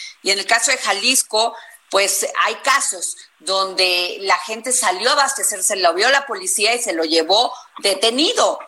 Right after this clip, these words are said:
¿Qué hacen en ese caso, doctor Raúl Contreras?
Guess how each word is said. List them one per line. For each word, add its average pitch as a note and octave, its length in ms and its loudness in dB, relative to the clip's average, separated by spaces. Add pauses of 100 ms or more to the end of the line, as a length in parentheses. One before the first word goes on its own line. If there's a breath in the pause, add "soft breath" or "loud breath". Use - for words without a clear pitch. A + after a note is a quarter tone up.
(280)
¿Qué D4 140 2
hacen D4+ 480 2
en F3+ 140 -8
ese F3 280 -6
caso, F#3 400 0 (260)
doctor D#3+ 560 0
Raúl D#3+ 320 2
Contreras? D3+ 680 -2